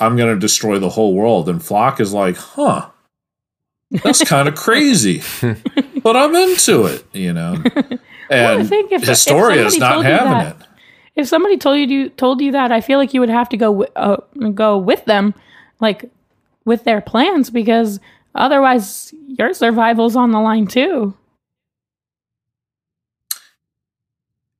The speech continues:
Speaker 1: Yeah.
Speaker 2: 'Cause I'm like, "I'm gonna destroy the
Speaker 1: Well
Speaker 2: whole world." I'd be like, "I'm with you,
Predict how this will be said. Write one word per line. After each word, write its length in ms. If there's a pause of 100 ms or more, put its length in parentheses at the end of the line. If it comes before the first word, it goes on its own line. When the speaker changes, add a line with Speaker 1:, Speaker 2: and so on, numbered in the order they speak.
(240)
Speaker 1:
Yeah. 880
Speaker 2:
'Cause 80
I'm 120
like, 120
"I'm 80
gonna 180
destroy 340
the 60
Speaker 1:
Well 120
Speaker 2:
whole 200
world." 240
I'd 40
be 80
like, 120
"I'm 140
with 220
you, 360